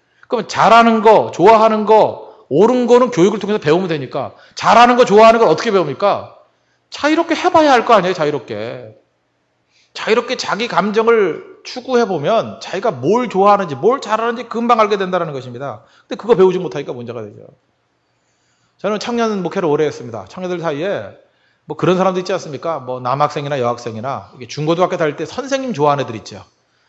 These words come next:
남학생들은 좀 덜 할 건데, 그래도 남학생도 꽤 됩니다. 선생님 좋아하는 애. 그죠? 여선생님 좋아하고, 여학생들 같으면 남선생님 좋아하고.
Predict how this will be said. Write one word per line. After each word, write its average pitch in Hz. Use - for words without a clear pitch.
남학생들은 156
좀 226
덜 123
할 131
건데, 117
그래도 202
남학생도 170
꽤 226
됩니다. 127
선생님 175
좋아하는 101
애. 82
그죠? 127
여선생님 139
좋아하고, 101
여학생들 131
같으면 131
남선생님 139
좋아하고. 95